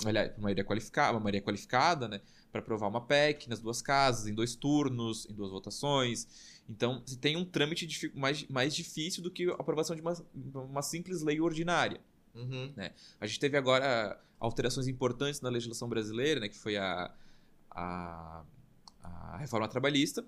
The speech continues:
Speaker 1: que
Speaker 2: Uhum.
Speaker 1: foi uma reforma de uma lei, uma reforma de lei ordinária. Então, teve um trâmite mais simples, né, no Congresso, e tivemos a reforma da Previdência,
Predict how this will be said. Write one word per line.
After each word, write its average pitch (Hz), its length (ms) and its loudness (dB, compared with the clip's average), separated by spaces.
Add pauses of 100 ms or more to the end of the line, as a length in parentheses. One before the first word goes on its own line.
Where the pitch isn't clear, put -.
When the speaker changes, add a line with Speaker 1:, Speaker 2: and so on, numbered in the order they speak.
(160)
Speaker 1:
que 120 80 -2
Speaker 2:
Uhum. 120 60 -2
Speaker 1:
foi 175 160 4
uma 160 100 0
reforma 151 400 2
de 123 60 -4
uma 131 120 -2
lei, 107 360 -2
uma 107 240 -4
reforma 110 360 -4
de 110 100 -6
lei 107 120 0
ordinária. 139 580 0 (380)
Então, 127 220 -2
teve 143 200 -2
um 156 60 -8
trâmite 127 400 -4
mais 117 180 0
simples, 185 600 -6 (400)
né, - 100 -20
no 98 100 -14
Congresso, 120 560 2 (340)
e 269 40 -6
tivemos 160 400 2
a 165 60 6
reforma 165 340 4
da 147 60 -8
Previdência, 170 580 2